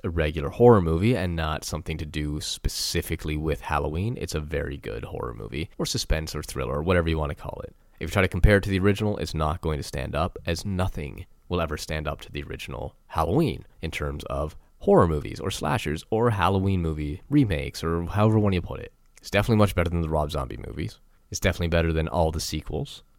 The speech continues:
I would say. So I would definitely say go out, watch it, and enjoy.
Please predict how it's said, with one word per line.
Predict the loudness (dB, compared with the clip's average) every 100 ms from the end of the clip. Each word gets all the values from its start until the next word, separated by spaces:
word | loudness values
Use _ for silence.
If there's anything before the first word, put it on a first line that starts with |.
| 0
I | 2
would | 2
say. | -2 -2 -4 -8 _ _ _ _ _ _ -6
So | 2
I | 4
would | 4 0 4
definitely | 4 4 0
say | 2 2
go | 2 2 4
out, | 2 0
watch | -4 2 2 2
it, | -4 -6 -6
and | -4
enjoy. | -4 -2 -2 -2 -4 -8